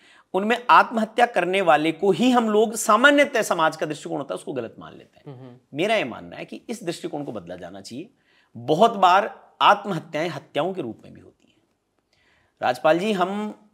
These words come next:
Speaker 1: बहुत सारे लोग ऐसे होते हैं जो जीवन में इतने घिर जाते हैं, इतने घुट जाते हैं कि उनको रोने के लिए कंधा नहीं मिलता। उनको लगता है कि वो आकर के अपनी बात आपको बताएंगे तो आप उसको जज करने लगोगे,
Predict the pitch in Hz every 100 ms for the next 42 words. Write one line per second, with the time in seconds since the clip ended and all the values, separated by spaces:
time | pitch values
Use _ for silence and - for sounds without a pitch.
0 | _ - 135 196 214 190 190 160 156 180
1 | 147 - 170 214 - 156 165 143 160 170
2 | 170 170 180 131 190 170 131 113 147 156
3 | 170 117 160 190 104 - 95 - _ _
4 | _ _ - 180 185 208 143 156 170 190
5 | 196 131 113 156 170 131 - _ _ _
6 | _ - 151 180 170 139 208 190 220 160
7 | 196 185 - 175 185 185 175 160 165 165
8 | 170 143 160 185 196 180 175 180 131 151
9 | 151 143 123 85 - -